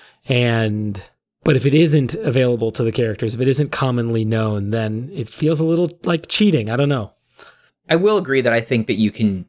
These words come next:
Speaker 2: make up for a lot, if not ha-, by not having a map, through good and clever writing. Uh, and sometimes books just don't need it. You know, like, I'm, Mistborn books are a good example. Like,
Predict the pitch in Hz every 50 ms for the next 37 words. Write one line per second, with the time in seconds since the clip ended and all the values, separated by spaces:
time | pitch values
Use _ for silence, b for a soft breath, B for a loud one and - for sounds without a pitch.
0 | _ _ - 107 104 110 107 107 - 110 107 - _ - - 113 110 107 107 104
1 | 104 104 - 104 - - 107 104 104 113 113 - - 110 110 107 107 117 123 120
2 | 127 123 120 123 127 131 117 - - - 107 101 95 92 - 110 104 98 92 -
3 | 82 101 98 - 110 101 98 98 95 92 90 95 95 101 104 110 113 113 _ _
4 | _ _ _ _ - - 101 98 95 95 92 92 92 - - 101 98 98 98 98
5 | - - 202 185 160 135 - - 120 110 - - 104 - 120 101 85 98 101 95
6 | 92 - - 101 101 95 95 95 92 98 98 104 - - 98 98 101 107 110 110
7 | - 110 98 92 98 - - - 98 98 92 92 101 101 101 101 - 92 98 95
8 | 95 -